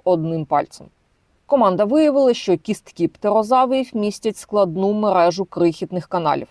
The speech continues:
що робить їх легкими та дуже міцними.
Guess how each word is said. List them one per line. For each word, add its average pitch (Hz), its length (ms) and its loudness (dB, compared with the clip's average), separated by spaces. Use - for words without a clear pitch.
що 185 280 2
робить 190 320 0
їх 196 260 -2
легкими 208 560 0
та 202 140 -2
дуже 156 300 0
міцними. 156 480 -8